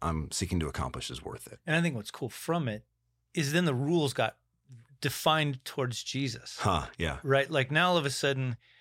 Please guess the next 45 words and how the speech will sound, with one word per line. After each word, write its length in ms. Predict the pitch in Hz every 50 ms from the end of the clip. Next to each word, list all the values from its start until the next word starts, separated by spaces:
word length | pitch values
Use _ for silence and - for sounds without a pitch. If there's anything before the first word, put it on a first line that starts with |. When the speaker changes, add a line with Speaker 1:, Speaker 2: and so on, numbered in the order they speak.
| _ _ _ _ _ _ _ _ -
Speaker 2:
they 220 | 117 151 160 175
would 140 | 185 175 156
have 120 | 143 127
come 200 | - - 156 147
in, 120 | 143 139 139
and 80 | 139
I 80 | 139 139
do 140 | 139 147 170 170
think 200 | - 165 135 127
that's 240 | 139 131 131 -
why 160 | 143 127 131 127
he 100 | 117 127
uses 400 | 123 127 127 117 110 123 120 113
four 500 | - - - - 135 135 135 135 135 131
in 120 | 131 127
verse 220 | 120 123 127 131 -
three, 260 | - 135 131 131 131
four 280 | 127 - 139 135 135 135
in 60 | 127
verse 160 | 123 120 -
five, 280 | - 127 117 120 127 120
four 240 | - 135 131 131
in 140 | 139 131 120
verse 320 | 123 135 127 120 - - - - - - - - - -
nine, 440 | 143 139 139 135 135 135 139 139 131
four 340 | - - 143 131 135 139
in 80 | 135 127
verse 220 | 123 127 120 -
eleven, 580 | 127 117 117 127 139 147 135 131 131 127 127 127
is 260 | - 135 127 120 - -
he's 260 | 139 131 123 - - _ _ _ _ -
playing 280 | - 190 185 180 175 160
and 120 | 143 123
contrasting, 640 | - 131 123 - - 135 131 139 - - - 117 110
right? 280 | 110 117 120 123 -
So 160 | - - 135 -
to 160 | - - 165
your 120 | 175 170
point, 280 | 170 - 160 139 131 131
you, 180 | 135 127 131 139
you 120 | 147 139
were 140 | 135 123 113
talking 220 | - 160 143 131
about 220 | 127 120 113 117 117
earlier, 480 | 139 139 156 147 123 110 110 107 104